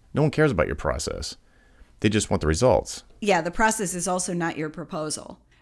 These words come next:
Speaker 2: right? 'Cause what clients wanna know is they wanna know the outcome, and they wanna know what they have to commit. So if,
Speaker 1: Mm-hmm.
Speaker 2: if you're saying, "I'm gonna interview twenty of your customers," that needs to be in the proposal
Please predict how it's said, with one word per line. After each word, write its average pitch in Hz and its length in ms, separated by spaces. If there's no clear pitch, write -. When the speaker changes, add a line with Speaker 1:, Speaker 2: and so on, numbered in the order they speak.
Speaker 2:
right? 156 260
'Cause 175 200
what 185 240
clients 214 400
wanna 233 180
know 180 480
is 165 80
they 156 100
wanna 165 200
know 185 120
the 208 120
outcome, 160 580
and 233 120
they 254 100
wanna 339 340
know 202 720
what 233 260
they 196 160
have 180 300
to 180 80
commit. 151 720
So 196 280
if, 196 140
Speaker 1:
Mm-hmm. 202 180
Speaker 2:
if 208 120
you're 226 160
saying, 196 500
"I'm 196 180
gonna 208 180
interview 175 840
twenty 214 400
of 175 120
your 170 120
customers," 165 760
that 359 120
needs 330 220
to 302 80
be 240 160
in 214 80
the 175 80
proposal 139 640